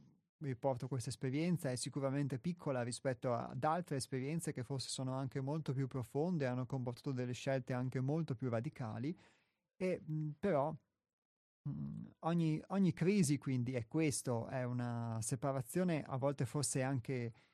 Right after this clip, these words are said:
Eh, un, che può portare con sé delle forme di sofferenza nella misura in cui non, uno non riesce ad integrarla, non riesco a, ad accettare l'opportunità e vedo solamente la mancanza.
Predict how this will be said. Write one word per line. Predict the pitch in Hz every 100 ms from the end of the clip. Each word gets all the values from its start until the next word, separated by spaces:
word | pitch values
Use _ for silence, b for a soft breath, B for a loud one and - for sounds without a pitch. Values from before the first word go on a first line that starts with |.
| b _
Eh, | 127 123 120 113
un, | 120 120 120 - - - -
che | - 120
può | 135
portare | 123 120 143 143
con | 131 131
sé | 113 151
delle | 135 131
forme | - 151 147
di | 135
sofferenza | 127 135 - 160 156 165 185 214
nella | 180 139
misura | 139 139 160 160
in | 160 156
cui | 156 156 180
non, | 147 127 123 123 120 123 185
uno | 151 135
non | 135 131
riesce | 127 160 - 143
ad |
integrarla, | 127 123 123 131 151 139
non | 127 127
riesco | 131 135 - 131
a, | 127 127
ad | 123
accettare | 139 - 139 - 156 139
l'opportunità | 127 117 123 135 131 127 139 123
e |
vedo | 123 123
solamente | - 139 135 127 123 135
la | 120
mancanza. | 117 117 113 113 110 113 - 113